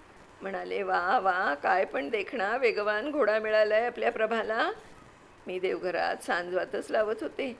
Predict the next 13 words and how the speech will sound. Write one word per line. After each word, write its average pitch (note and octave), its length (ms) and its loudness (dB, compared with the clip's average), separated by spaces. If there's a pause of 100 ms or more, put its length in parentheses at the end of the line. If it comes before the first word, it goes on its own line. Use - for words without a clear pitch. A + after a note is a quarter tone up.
(440)
इकडचा G#3 520 0
आवाज F#3+ 380 2
ऐकून G#3+ 440 -6
घाईघाईनं F#3+ 580 2
बाहेर G#3 340 -2
आले. C#4 260 -4 (600)
बाई A3 180 6
पण A3+ 340 -4
पुढल्या A3 360 2
अंगणातल्या G#3 460 -4
तुळशीपाशी G#3+ 640 -4
दिवाच G#3+ 380 -2
लावत G#3 240 -2